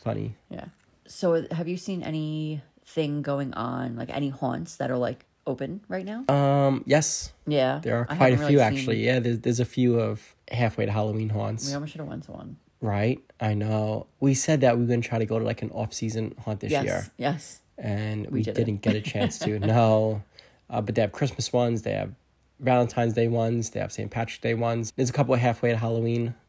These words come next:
Speaker 1: ones.
Speaker 2: Right.
Speaker 1: Yeah, why didn't we get to any this year?
Speaker 2: I don't
Speaker 1: That's
Speaker 2: know.
Speaker 1: so weird.
Speaker 2: I don't know, 'cause
Speaker 1: Yeah.
Speaker 2: time went so fast.
Speaker 1: I know. You're right.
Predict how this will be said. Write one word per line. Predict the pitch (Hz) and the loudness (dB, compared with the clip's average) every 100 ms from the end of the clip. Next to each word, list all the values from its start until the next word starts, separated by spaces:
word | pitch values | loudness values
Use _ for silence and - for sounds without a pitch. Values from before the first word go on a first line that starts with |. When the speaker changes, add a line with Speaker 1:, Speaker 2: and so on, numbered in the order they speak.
| _ - | _ -2
Speaker 1:
ones. | 120 120 123 135 | 0 2 0 0
Speaker 2:
Right. | - - - _ | -2 -6 -20 _
Speaker 1:
Yeah, | 147 | -4
why | 110 120 | -2 -2
didn't | 123 160 | 0 0
we | 170 | 2
get | 151 151 | 0 -2
to | 110 | -6
any | 104 | -6
this | 104 98 - | -8 -10 -10
year? | 87 101 - _ _ _ - | -10 -12 -16 _ _ _ -16
Speaker 2:
I | 196 | -12
don't | 156 | -8
Speaker 1:
That's | 170 165 135 | -8 -4 -2
Speaker 2:
know. | |
Speaker 1:
so | 123 | 0
weird. | 123 135 117 110 - _ _ _ _ _ _ _ - | 2 0 0 -4 -12 _ _ _ _ _ _ _ -16
Speaker 2:
I | 185 | -12
don't | 135 | -10
know, | - | -10
'cause | - 247 233 | -6 -6 -6
Speaker 1:
Yeah. | 240 | -4
Speaker 2:
time | 208 226 247 | -2 -2 -2
went | 285 277 | -4 -4
so | 247 233 | -6 -6
fast. | - - 202 262 160 | -6 -2 0 0 0
Speaker 1:
I | 110 | 0
know. | 107 101 | 0 -2
You're | 101 110 110 | -2 0 2
right. | 104 92 | 0 -4